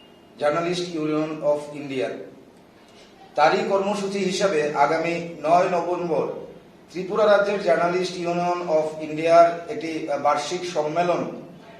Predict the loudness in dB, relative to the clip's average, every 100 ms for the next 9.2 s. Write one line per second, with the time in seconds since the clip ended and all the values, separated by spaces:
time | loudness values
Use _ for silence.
0 | -12 -6 2 4 6 2 -2 -4 -6 -4
1 | -4 -4 -2 -2 -2 -4 -4 0 2 0
2 | -4 -6 -4 -2 -2 -2 -4 -6 -12 -20
3 | -20 -20 -6 -2 0 0 4 8 8 6
4 | -2 -8 -8 -8 -2 4 4 4 2 -2
5 | -2 -2 -2 -2 -2 -2 -6 -14 -18 -16
6 | -12 -6 -6 -2 2 4 2 -2 -8 -16
7 | -20 -20 -20 -14 -6 -4 -4 -4 -2 0
8 | 0 0 -2 -2 0 0 0 -2 -4 -2
9 | 0 0